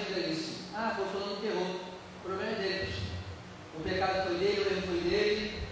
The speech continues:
O problema é dele." Ué, e o pecado nosso?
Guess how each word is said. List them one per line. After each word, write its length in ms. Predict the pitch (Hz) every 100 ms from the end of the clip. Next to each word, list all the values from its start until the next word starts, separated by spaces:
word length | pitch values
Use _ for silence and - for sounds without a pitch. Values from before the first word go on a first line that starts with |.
| - - - - - - - -
O 40 | 190
problema 260 | 196 214
é 40 | 208
dele." 500 | 190 170 - - - - - - - - - 185
Ué, 180 | 170
e 220 | 175 220 220
o 640 | 214 208 185 180 170 160 160
pecado 380 | - - 180 175
nosso? 600 | - - - - -